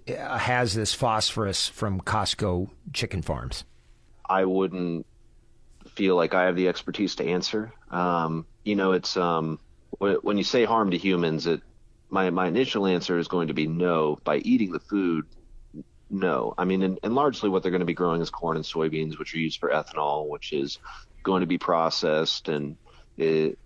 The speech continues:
Speaker 2: maybe a byproduct of that is going to be fed to other livestock.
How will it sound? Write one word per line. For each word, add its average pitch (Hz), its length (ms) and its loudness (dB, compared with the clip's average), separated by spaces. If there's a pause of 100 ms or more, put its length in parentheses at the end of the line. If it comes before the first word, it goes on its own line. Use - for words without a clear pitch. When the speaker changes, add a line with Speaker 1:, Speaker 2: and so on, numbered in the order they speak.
Speaker 2:
maybe 87 260 2
a 82 40 2
byproduct 78 600 0
of 78 100 -2
that 80 240 2
is 80 100 0
going 78 220 -2
to 76 60 -4
be 76 100 -4
fed 76 380 0
to 78 300 -2
other 87 220 2
livestock. 76 840 0